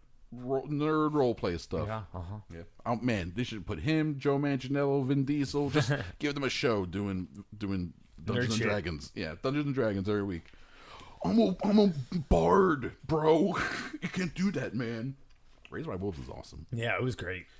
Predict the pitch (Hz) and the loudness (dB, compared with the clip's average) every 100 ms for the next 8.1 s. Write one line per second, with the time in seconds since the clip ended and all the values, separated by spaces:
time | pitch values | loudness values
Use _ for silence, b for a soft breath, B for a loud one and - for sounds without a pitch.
0 | b b - 80 80 120 107 85 90 90 | b b -12 -6 -4 -4 -4 -6 -8 -8
1 | 85 - - - 185 214 202 170 165 165 | -10 -14 -18 -10 -8 -6 -8 -10 -10 -8
2 | 165 160 156 - - 151 220 196 190 190 | -8 -10 -12 -12 -8 -2 -2 0 -2 -2
3 | 185 175 - 175 - - - 151 170 165 | -4 -6 -10 -12 -12 -14 -10 -6 -4 -4
4 | 175 - 160 165 - 190 - 170 95 - | -8 -4 -2 -2 -2 -2 -2 -4 -4 -6
5 | 139 135 123 117 147 123 107 120 123 139 | -2 0 0 0 0 0 0 0 0 0
6 | 151 160 180 180 185 180 135 131 113 131 | 0 2 4 4 4 2 2 0 2 0
7 | 135 117 107 117 117 95 104 98 82 - | 0 0 0 -2 -2 -2 0 -2 -4 -6
8 | - | -6